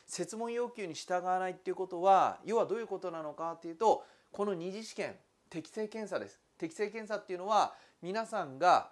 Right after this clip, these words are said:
合格しました。で、経済産業大臣のお墨付きをもらいます。で、それで中小企業診断士として中小企業に行きます。で、そこで社長さんの言うことあまり聞かない。要は設問要求読まずに、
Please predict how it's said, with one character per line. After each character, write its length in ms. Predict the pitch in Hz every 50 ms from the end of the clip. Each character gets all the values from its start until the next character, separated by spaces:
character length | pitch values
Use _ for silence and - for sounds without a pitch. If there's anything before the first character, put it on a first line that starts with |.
| -
合 220 | 131 165 220 262 254
格 240 | - 269 254 - -
し 140 | - 220
ま 160 | 220 226 240 220
し 80 | -
た。 220 | - 165 107 - - _ _ _ _ _ _ _ -
で、 220 | 190 240 202 135
経 240 | - - 208 208 214
済 180 | 208 240 226
産 200 | - 233 226 220
業 160 | 208 226 220 214
大 180 | 226 220 202
臣 140 | 170 156 127
の 100 | 110 104
お 40 | 110
墨 260 | - - 185 202 214
付 240 | 208 - - - 208
き 20 |
を 60 | 190
も 160 | 156 139 135 143
ら 120 | 165 180
い 40 | 190
ま 120 | 185 185
す。 220 | 180 - - - - _ _ _ _ _ _ _ -
で、 120 | 208 208
そ 160 | 196 - 202
れ 80 | 202 226
で 240 | 226 233 220 170 -
中 180 | - - 202
小 140 | 196 202 220
企 200 | - - 220 208
業 100 | 220 220
診 200 | 214 220 214 214
断 180 | 220 226 214 180
士 120 | - -
と 100 | 151 131
し 80 | - -
て 240 | _ - 185 156
中 200 | 123 - - 196
小 160 | 196 - 226 202
企 200 | 202 - 214 190
業 120 | 175 139
に 100 | 110 104
行 60 | 101 -
き 140 | - -
ま 120 | 151 156 151
す。 220 | - - 85 - - _ _ _ _ _ _ _ _ -
で、 140 | - 196 196
そ 120 | - 254
こ 140 | 247 285 277
で 240 | 285 311 277 190 -
社 160 | - 202 190
長 180 | 185 - 247 247
さ 120 | - 269
ん 40 | 262
の 60 | 247
言 100 | 247 247
う 40 | 233
こ 100 | 240 247
と 100 | 233 190
あ 40 | 139
ま 100 | 151 165
り 80 | 156
聞 160 | - - - -
か 140 | 156 156
な 100 | 147 135
い。 80 | 104 -
要 80 | 156 156
は 60 | 120
設 240 | - 143 135 - 180
問 120 | 180 180
要 120 | 185 185 170
求 100 | - 123
読 160 | 110 123 139 156
ま 120 | 180 185
ず 120 | 165 151 151
に、 180 | 165 156 -